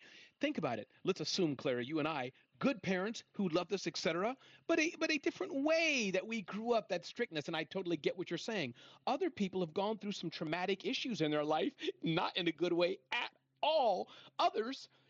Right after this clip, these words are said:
the per-, the perception that they receive could be incorrect, Claire, right? So I think it's, you know, t-, to your point,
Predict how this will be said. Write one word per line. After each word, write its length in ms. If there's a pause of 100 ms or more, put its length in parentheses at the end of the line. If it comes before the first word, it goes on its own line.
(120)
the 100
per-, 180
the 120
perception 760 (160)
that 140
they 200
receive 400 (240)
could 200
be 140
incorrect, 400
Claire, 240
right? 200 (160)
So 160
I 80
think 220
it's, 180 (380)
you 140
know, 260
t-, 100 (100)
to 100
your 140
point, 480